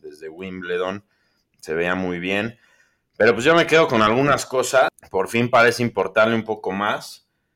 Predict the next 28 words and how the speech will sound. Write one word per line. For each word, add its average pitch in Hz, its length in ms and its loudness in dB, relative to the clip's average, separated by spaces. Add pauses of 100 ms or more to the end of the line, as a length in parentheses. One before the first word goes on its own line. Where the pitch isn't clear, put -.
(300)
Pero, 95 300 2
pues, 92 140 -10
sí 113 80 -6
le 113 100 2
va 110 80 6
a - 80 0
costar 101 640 -2
olvidarse 95 580 -2
de 98 60 -2
este 92 180 -8
partido. 101 680 -6 (240)
Ojalá 98 400 2
toda 104 260 4
esa 85 580 2
furia 101 640 -2
que 82 120 -10
soltó 85 400 -4
ayer 92 240 0
al 85 160 -4
final 85 540 -8
la 82 200 -4
traslade 87 640 -4
a, 80 320 -2
a 80 120 -12
trabajo 85 680 0
y 82 100 -10
a 82 100 -6
motivación. 82 1000 -12